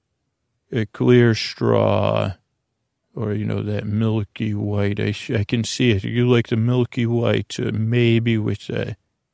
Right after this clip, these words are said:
light blue, blue stripe, a very conservative straw. Even to point out your,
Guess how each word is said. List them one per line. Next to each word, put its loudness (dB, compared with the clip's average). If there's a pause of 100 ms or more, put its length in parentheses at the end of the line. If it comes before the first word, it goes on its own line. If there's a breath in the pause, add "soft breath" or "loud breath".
light 0
blue, -2
blue -2
stripe, -4
a -2
very 2
conservative -4
straw. -4 (1600)
Even 2
to 2
point 2
out 0
your, 4